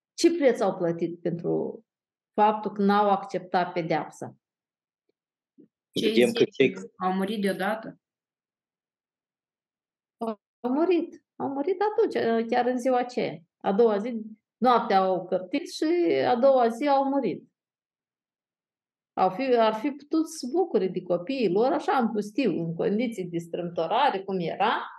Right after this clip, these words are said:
Speaker 1: dar se bucurau patruzeci de ani, sau cât la fiecare îi dădea Domnul. Dar faptul că n-au acceptat, e, pedeapsa, au murit chiar în ziua aceea.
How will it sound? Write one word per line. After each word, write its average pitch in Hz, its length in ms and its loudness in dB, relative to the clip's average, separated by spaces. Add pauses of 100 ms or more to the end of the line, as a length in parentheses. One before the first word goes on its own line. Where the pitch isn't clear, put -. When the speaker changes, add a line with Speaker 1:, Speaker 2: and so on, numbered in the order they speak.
(380)
Speaker 1:
dar 254 220 2
se 277 140 -4
bucurau 311 480 2
patruzeci 170 540 0
de - 80 -4
ani, 147 240 -4
sau - 220 -20
cât - 280 -8
la 160 180 -2
fiecare 185 500 2
îi 190 80 -6
dădea 180 340 2
Domnul. 160 400 -2 (720)
Dar 202 480 2
faptul - 360 0
că 269 80 -10
n-au 254 320 4
acceptat, 254 680 -2
e, 240 760 4
pedeapsa, 262 960 0 (160)
au 262 140 0
murit 285 320 0
chiar 320 180 0
în 330 120 -4
ziua 330 200 0
aceea. 175 460 -2